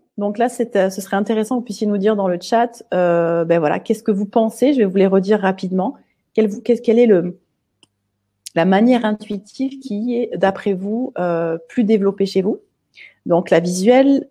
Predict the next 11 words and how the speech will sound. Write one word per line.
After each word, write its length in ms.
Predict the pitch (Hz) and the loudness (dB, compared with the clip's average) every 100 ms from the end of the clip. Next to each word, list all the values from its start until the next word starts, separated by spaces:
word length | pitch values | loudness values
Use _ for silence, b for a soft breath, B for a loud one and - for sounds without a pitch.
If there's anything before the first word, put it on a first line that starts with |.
| - | -6
la 100 | 170 | -6
kinesthésique, 720 | - 170 175 - 185 269 - | -4 -6 -8 -10 -8 -8 -6
le 80 | 156 | -6
ressenti, 480 | 156 - - 247 240 | -6 -10 -10 -4 -4
hein, 160 | 269 - b b b | -4 -12 b b b
l'olfactif, 800 | 185 190 190 170 - 294 294 - | 2 2 0 -2 0 2 2 0
l'auditive, 760 | 190 180 196 - 277 269 285 285 _ _ _ - _ _ 160 | -2 -2 -8 -2 0 0 -2 -8 _ _ _ -20 _ _ 0
euh, 340 | 170 165 165 | 2 2 0
la 180 | - 170 | 0 -2
sensation 480 | 190 214 208 - 208 | -2 -4 -6 -6 -6
du 260 | 190 190 | -4 -6